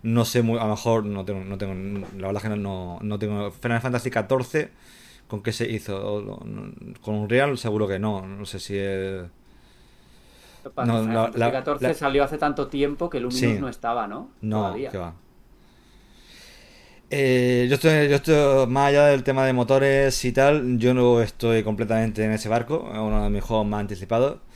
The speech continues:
Speaker 1: La manera en la que se presentó también me gustó, porque fue con, con elementos jugables y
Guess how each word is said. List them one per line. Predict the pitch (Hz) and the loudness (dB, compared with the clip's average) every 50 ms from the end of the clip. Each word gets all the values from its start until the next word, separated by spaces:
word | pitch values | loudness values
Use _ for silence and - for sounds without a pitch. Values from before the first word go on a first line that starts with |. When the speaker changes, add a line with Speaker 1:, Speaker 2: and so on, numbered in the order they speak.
| - - - - - - - - | -20 -20 -20 -20 -16 -12 -4 0
Speaker 1:
La | 117 120 | 2 2
manera | 117 123 120 127 135 135 | 4 4 4 4 4 4
en | 135 143 | 4 6
la | 139 135 | 4 4
que | 123 127 131 | 4 2 0
se | 120 - 127 123 120 120 117 | 2 4 6 8 8 8 6
presentó | 113 113 - 120 117 107 123 127 | 4 0 -2 -2 -2 2 4 4
también | 123 120 120 120 120 | 4 6 4 4 4
me | 120 117 | 2 2
gustó, | 110 110 101 - - 135 143 147 | 2 0 -2 -2 0 2 2 2
porque | 127 127 - 107 98 | 2 0 -4 -4 -6
fue | - - 113 110 110 107 104 | -2 -2 0 2 2 2 2
con, | 101 107 104 104 104 104 107 107 104 104 104 101 101 - - - | 2 0 -2 -2 -4 -4 -6 -6 -8 -8 -10 -10 -12 -16 -20 -20
con | - - - - - - 110 - - - - - 104 - | -18 -18 -16 -16 -18 -18 -20 -20 -20 -20 -20 -20 -16 -10
elementos | 101 101 101 107 104 110 98 | -8 -4 -4 -4 -4 -4 -8
jugables | - - - 104 104 110 120 131 135 127 120 120 117 113 113 110 110 113 117 110 - - | -10 -12 -10 -6 -2 0 2 4 4 4 6 4 4 2 2 0 -2 -2 -4 -6 -6 -6
y | 113 107 107 104 104 104 101 - | -6 -4 -4 -4 -4 -4 -6 -8